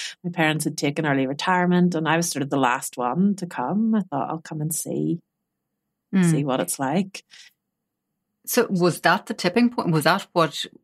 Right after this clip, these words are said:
Speaker 2: landing in France, was that where you went, "You know what? I need to be here.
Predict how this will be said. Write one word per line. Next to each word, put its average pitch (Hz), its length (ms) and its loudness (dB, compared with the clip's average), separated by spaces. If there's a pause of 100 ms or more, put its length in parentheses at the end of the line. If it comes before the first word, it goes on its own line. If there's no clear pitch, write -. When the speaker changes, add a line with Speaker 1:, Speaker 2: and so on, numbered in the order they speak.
Speaker 2:
landing 156 440 4
in 139 100 0
France, 165 380 2
was 147 140 -2
that 151 260 2
where 147 100 4
you 143 220 2
went, 143 260 2
"You 156 60 4
know 156 120 4
what? 139 280 2
I - 120 0
need 139 180 2
to - 60 -10
be 131 120 0
here. 139 340 2